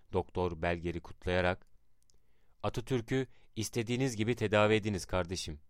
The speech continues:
dedi ve İstanbul'a döndü. Yıllar yılı içten içe sorulan "Atatürk kurtarılabilir miydi?" sorusunun yanıtı işte bu anlatılan olayların içinde gizlidir.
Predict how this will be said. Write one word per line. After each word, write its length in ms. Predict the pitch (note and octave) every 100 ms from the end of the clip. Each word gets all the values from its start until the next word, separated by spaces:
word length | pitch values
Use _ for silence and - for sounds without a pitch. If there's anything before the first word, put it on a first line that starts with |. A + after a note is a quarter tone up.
| - - -
dedi 280 | D#2+ D2+ D2 - - - - - - - - -
ve 220 | E2+ F#2 -
İstanbul'a 560 | - - - D#2+ D#2 D#2+
döndü. 360 | E2 E2 E2 D#2 - - - - _ - - - - - - -
Yıllar 380 | G2 G2+ G#2 A#2+
yılı 380 | A#2 F#2 F2+ A#2 - - - -
içten 320 | G#2 - A2
içe 260 | G2 E2+ F2+
sorulan 520 | - F2+ E2+ F2 G#2+ - - - - - -
"Atatürk 460 | - A2+ - A2 - - - - -
kurtarılabilir 720 | - G#2+ B2 A2+ A#2+ A#2+ B2
miydi?" 400 | B2 G#2 F2 F2+ - - -
sorusunun 520 | - F#2 F2+ F#2 F#2
yanıtı 540 | F2+ F2+ F2 G2 G#2 A2 - - -
işte 420 | F2 - G2 G2+ - - -
bu 200 | G2 - - -
anlatılan 580 | F2+ E2+ E2 F2+ F#2 -
olayların 500 | F#2 E2+ D#2+ D#2+ F2+ -
içinde 320 | - - D2+
gizlidir. 500 | D2 D2 D2 D2 D2+